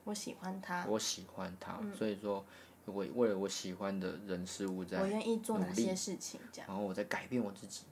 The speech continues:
Speaker 1: 对。
Speaker 2: 我变得越来越好。
Speaker 1: 其实人都喜欢成长，你有发现吗？
Speaker 2: 当然啊，当然。
Speaker 1: 对。
Speaker 2: 嗯，我觉得大家，大部分人当然都是希望自己可以成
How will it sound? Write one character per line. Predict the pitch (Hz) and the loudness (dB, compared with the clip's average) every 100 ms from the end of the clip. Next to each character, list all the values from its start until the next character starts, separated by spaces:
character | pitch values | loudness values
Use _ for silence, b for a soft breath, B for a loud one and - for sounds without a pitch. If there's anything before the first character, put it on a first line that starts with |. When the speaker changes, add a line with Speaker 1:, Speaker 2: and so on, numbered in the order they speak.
| - | -14
Speaker 1:
对。 | - 190 113 | -8 -6 -4
Speaker 2:
我 | - | 0
变 | 123 | 2
得 | 104 | 4
越 | 120 | 4
来 | 101 | 4
越 | 98 | 2
好。 | 95 - - | -2 -6 -8
Speaker 1:
其 | - 208 | -4 -2
实 | 202 | 0
人 | 190 | 0
都 | 214 | 0
喜 | - | -2
欢 | 165 170 | -4 -2
成 | - 170 | -4 -4
长， | - - | -4 -4
你 | 196 | -6
有 | - | -6
发 | - - | -8 -8
现 | - - | -8 -10
吗？ | 92 - - - | -12 -14 -10 -4
Speaker 2:
当 | 101 | -2
然 | 95 | -2
啊， | 78 117 | -4 -10
当 | 120 | -12
然。 | 90 - - | -12 -12 -12
Speaker 1:
对。 | - - - | -14 -14 -10
Speaker 2:
嗯， | 101 90 101 | -8 -6 -4
我 | |
觉 | - 127 | 6 10
得 | 120 | 10
大 | 127 117 | 10 8
家， | 107 104 104 104 - - | 8 6 4 0 -4 6
大 | 131 | 6
部 | 113 113 | 8 4
分 | 117 98 | 2 2
人 | 92 92 | 2 0
当 | 101 101 | 2 2
然 | |
都 | 92 95 | 0 -4
是 | 95 | -6
希 | 95 101 | -4 -2
望 | 92 90 | 0 -2
自 | |
己 | 92 - | -4 -4
可 | 101 | -6
以 | 87 | -6
成 | - | -8